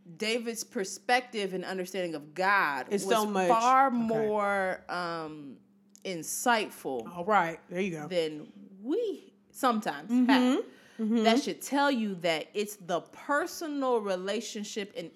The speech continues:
Speaker 1: intimacy
Speaker 2: Okay.
Speaker 1: that breeds that insight to who God is.
Speaker 2: Yes.
Speaker 1: Does not mean don't read your Bible.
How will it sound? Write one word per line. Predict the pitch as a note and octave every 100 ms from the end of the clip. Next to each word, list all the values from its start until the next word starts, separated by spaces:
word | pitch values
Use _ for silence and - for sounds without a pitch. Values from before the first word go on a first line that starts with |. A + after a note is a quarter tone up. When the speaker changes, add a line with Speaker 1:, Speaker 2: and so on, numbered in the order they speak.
| -
Speaker 1:
intimacy | D#4 D4 C#4 G#3 D#3+ D#3 - D#3 C3+ C#3 -
Speaker 2:
Okay. | G3 F#3+ F3+ E3
Speaker 1:
that | F#3 F3
breeds | E3 G#3 A3+ F3+
that | E3 E3 -
insight | G3 G#3 - F#3 D#3 D3+
to | D#3+
who | F3+ E3+
God | - E3+ D3+ D#3 -
is. | - -
Speaker 2:
Yes. | G3+ F3
Speaker 1:
Does | E3+ G3
not | C#4
mean | C4 G#3+ F3+
don't | F3 F#3
read | F3 E3+
your |
Bible. | D#3+ E3 E3+ D3+ D#3